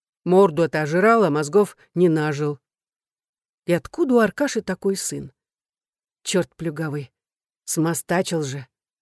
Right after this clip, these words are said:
Боек был по молодости папашка». В одном Танька была права. Засветиться мы могли запросто. Следовало соблюдать осторожность. Я уговорила Димку встречаться пореже.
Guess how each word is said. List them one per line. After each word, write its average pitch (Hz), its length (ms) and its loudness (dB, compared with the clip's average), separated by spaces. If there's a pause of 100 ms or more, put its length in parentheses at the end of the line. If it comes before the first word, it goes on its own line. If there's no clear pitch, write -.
(360)
Боек 214 340 6
был 226 240 4
по 180 220 0
молодости 160 520 0
папашка». 139 540 -6 (760)
В 170 120 -4
одном 196 400 2
Танька 196 320 0
была 180 220 -2
права. 185 440 -4 (640)
Засветиться 190 640 -2
мы 226 100 4
могли 208 360 2
запросто. 180 640 -6 (540)
Следовало 208 760 0
соблюдать 180 640 -2
осторожность. 151 800 -8 (1040)
Я 247 220 2
уговорила 233 480 2
Димку 214 320 -2
встречаться 180 580 -6
пореже. 226 640 -4